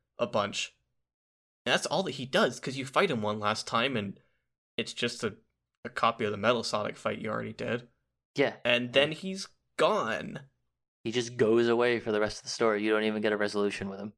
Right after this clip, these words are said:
Speaker 1: And either because Sonic Team still has plans for him, or because they don't know what they want to do with him yet and don't want anyone doing anything with him before they decide what they're doing,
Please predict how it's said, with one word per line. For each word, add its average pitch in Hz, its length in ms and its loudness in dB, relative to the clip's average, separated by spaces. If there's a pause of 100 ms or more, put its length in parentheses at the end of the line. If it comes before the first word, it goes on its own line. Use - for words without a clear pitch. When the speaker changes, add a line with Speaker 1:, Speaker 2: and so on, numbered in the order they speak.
(800)
Speaker 1:
And 135 580 0 (240)
either 135 280 0
because 135 400 2
Sonic 127 300 2
Team 123 180 -6
still 117 240 -2
has 107 120 -2
plans 143 380 -2
for 120 260 0
him, 117 240 -4 (260)
or 147 220 2
because 139 360 -4
they 113 120 0
don't 113 420 -2
know 127 100 2
what 170 160 -2
they 117 100 2
want 104 200 0
to 104 60 2
do 101 120 -2
with 107 160 0
him 104 140 -2
yet 104 180 2
and 107 160 -16
don't 117 200 2
want 113 220 4
anyone 107 340 0
doing 107 320 -2
anything 107 440 -2
with 101 180 -4
him 104 200 0
before 104 340 -6
they 113 200 0
decide 117 360 0
what - 120 -12
they're 113 100 -2
doing, 107 440 -2